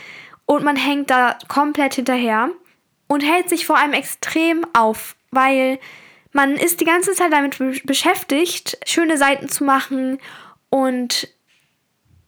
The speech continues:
ein Kunstwerk daraus zu machen, was ich eigentlich liebe. Ich will hier gar nicht die Kreativität daran schle-, also schlecht reden, aber man kann das vergleichen wie zum Beispiel, wenn man in der Schule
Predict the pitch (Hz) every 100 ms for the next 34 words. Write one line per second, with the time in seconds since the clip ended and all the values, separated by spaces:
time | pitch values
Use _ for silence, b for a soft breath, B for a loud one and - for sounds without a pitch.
0 | _ _ _ _ _ _ 277 247 311 359
1 | - 247 220 226 214 220 - 226 220 269
2 | 370 359 285 269 - 254 285 269 - 240
3 | 247 269 214 233 359 - 262 240 277 277
4 | 254 262 294 277 - 254 240 240 233 -
5 | 277 254 226 220 220 - - - - -
6 | - 247 226 226 269 294 294 285 294 339
7 | B B B B 262 320 302 302 339 294
8 | 294 330 349 339 311 254 269 302 - 302
9 | 285 302 269 262 269 277 254 254 247 240
10 | 247 B B B B B _ _ - 277
11 | 269 262 - 349 330 311 302